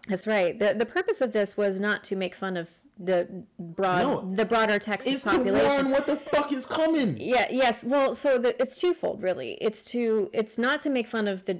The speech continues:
Speaker 1: the, you know, general population of Texas, because most people in Texas are just living their lives and doing their thing.
Speaker 2: Eighty-two percent of Texas don't believe in this bullshit.
Speaker 1: Exactly. Um, it's to warn people, like you said, about what's coming,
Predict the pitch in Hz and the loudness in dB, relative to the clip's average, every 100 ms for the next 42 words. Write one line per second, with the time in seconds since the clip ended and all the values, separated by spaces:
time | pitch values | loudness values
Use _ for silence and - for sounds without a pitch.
0 | - 185 180 175 170 - 202 175 165 - | -8 -2 0 0 -4 -8 -6 -6 -8 -12
1 | 196 - _ _ - 233 226 208 214 185 | -12 -12 _ _ -2 2 2 0 -2 0
2 | 180 170 170 - 160 - 151 - 180 180 | 0 0 -6 -6 -8 -8 -12 -10 -4 -4
3 | 170 196 185 180 180 170 165 165 - 156 | -2 -2 -2 -4 -4 -6 -6 -8 -8 -8
4 | - 170 196 190 202 233 220 202 190 190 | -6 -6 -4 -8 -4 -4 -2 -2 -2 -2
5 | 165 151 165 160 180 190 185 180 202 175 | -4 -6 -6 0 0 2 -2 -2 -2 0
6 | 175 160 143 147 131 127 131 131 131 127 | 0 0 0 -2 -4 -4 -4 -2 -2 -4
7 | 123 120 113 101 - 196 - 208 190 190 | -4 -6 -8 -6 -4 -4 0 0 2 0
8 | 180 - 214 - - _ _ - 185 190 | -2 -8 -8 -16 -20 _ _ -6 -2 -2
9 | - 226 - - 254 262 240 - 220 247 | 0 -2 -4 -6 -2 0 0 0 2 2
10 | 262 277 254 233 202 170 196 196 180 190 | 2 0 -2 -2 2 2 2 -2 -4 -4
11 | 185 180 170 - 185 185 285 - - 214 | -2 -2 -2 -2 -2 -2 -2 -4 -6 -6
12 | 185 160 170 185 | -6 -4 -6 -8